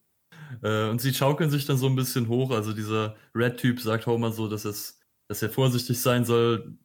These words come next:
äh, ob er das, ob er sich sicher ist, dass er es schafft. Und Homer fühlt sich natürlich in seiner Ehre beleidigt und sagt ihm dann wiederum,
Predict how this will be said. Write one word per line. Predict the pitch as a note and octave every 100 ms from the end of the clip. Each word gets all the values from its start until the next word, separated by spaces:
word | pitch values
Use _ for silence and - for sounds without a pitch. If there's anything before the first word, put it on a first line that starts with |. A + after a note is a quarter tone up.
| _
äh, | G2+
ob | G#2 G2+
er | A2+
das, | G#2 - -
ob | - G#2+
er |
sich | G#2 G#2
sicher | A#2+ A#2+
ist, | A2+ -
dass | G2+
er | G2+
es | G2+
schafft. | - C3 - - - _ -
Und | A2
Homer | A2+ A#2
fühlt | -
sich | A2+ -
natürlich | A2 A2
in | G#2+
seiner | A2
Ehre | F#2 A#2+ C3
beleidigt | A#2+ A2+ A#2 A#2 A#2+ A#2+
und | A2
sagt | A2 A2
ihm | C3+ B2+
dann | A#2+
wiederum, | B2 A#2+ A#2 A#2+ A#2+